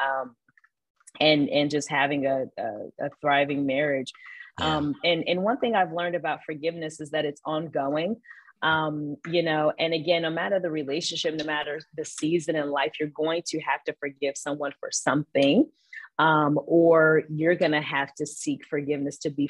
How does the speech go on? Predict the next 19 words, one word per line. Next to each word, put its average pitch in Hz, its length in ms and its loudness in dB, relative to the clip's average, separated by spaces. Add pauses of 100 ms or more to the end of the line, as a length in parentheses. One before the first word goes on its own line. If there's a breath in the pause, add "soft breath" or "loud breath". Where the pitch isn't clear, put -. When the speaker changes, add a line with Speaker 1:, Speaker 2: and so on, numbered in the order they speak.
Speaker 1:
forgiven 139 480 -4
for - 120 -8
something. - 480 -8 (580 loud breath)
Um, 151 340 4
otherwise, 160 720 2
you're 156 160 -4
living, 151 640 -6 (120)
um, 143 520 -4
in, 147 500 0
in, 151 420 0
with 165 220 4
all 175 280 8
of 170 140 2
these 160 240 -2
offenses 156 720 -2
that - 180 -8
you 165 140 -8
haven't 151 340 -6
released. 143 640 -8